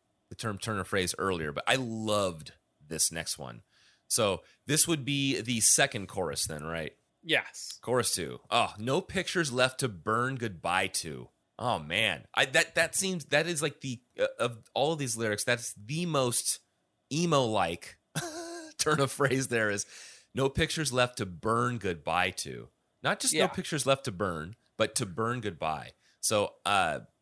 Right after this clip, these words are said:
Speaker 1: not burning out of anger, but saying goodbye. So not burning because I am irate, because I am, uh,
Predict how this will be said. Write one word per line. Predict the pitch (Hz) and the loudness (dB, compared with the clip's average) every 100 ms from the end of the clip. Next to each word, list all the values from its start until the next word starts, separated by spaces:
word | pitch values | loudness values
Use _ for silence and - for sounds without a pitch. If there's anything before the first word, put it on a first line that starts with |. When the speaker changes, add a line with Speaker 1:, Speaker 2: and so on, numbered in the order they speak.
| _ | _
Speaker 1:
not | - 123 123 | -2 0 0
burning | 127 139 135 | -2 0 0
out | 123 | 0
of | - | 0
anger, | 107 92 82 87 - | -2 -2 -6 -8 -4
but | 95 - | -2 2
saying | - 104 104 | 2 2 -2
goodbye. | 87 76 71 55 - | -6 -6 -6 -6 -8
So | - 95 | -6 -4
not | 107 120 107 | -2 -4 -4
burning | 117 120 120 107 | -4 -4 -4 -8
because | 98 - 151 247 226 143 139 - | -10 -10 0 2 4 2 0 0
I | 110 | 0
am | 104 95 92 82 - _ - - - _ 107 | 0 -2 -4 -10 -16 _ -20 -20 -20 _ 0
irate, | 107 90 90 113 - - | 0 2 0 0 -4 -8
because | 90 - 101 - | -8 -4 -2 -2
I | 87 | -2
am, | 92 90 87 82 - | 0 0 -2 -6 -4
uh, | 73 60 55 | -2 -2 -2